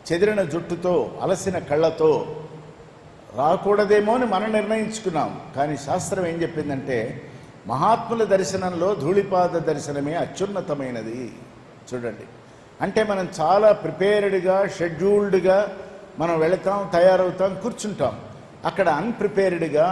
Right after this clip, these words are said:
అన్‌షెడ్యూల్డ్‌గా ఆ గురువు దగ్గరకు వెళ్ళినప్పుడు ఆ గురువుకి ఇవి పడతాయా? ఆయన రమణ మహర్షి స్థాయి వంటి గురువు గనకైతే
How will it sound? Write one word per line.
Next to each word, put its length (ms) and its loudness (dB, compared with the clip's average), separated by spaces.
అన్‌షెడ్యూల్డ్‌గా 920 0
ఆ 80 2
గురువు 300 0
దగ్గరకు 400 0
వెళ్ళినప్పుడు 520 -2
ఆ 80 0
గురువుకి 540 -2
ఇవి 160 -6
పడతాయా? 560 -4
ఆయన 240 2
రమణ 300 -2
మహర్షి 480 -2
స్థాయి 420 0
వంటి 240 -2
గురువు 260 -2
గనకైతే 560 -2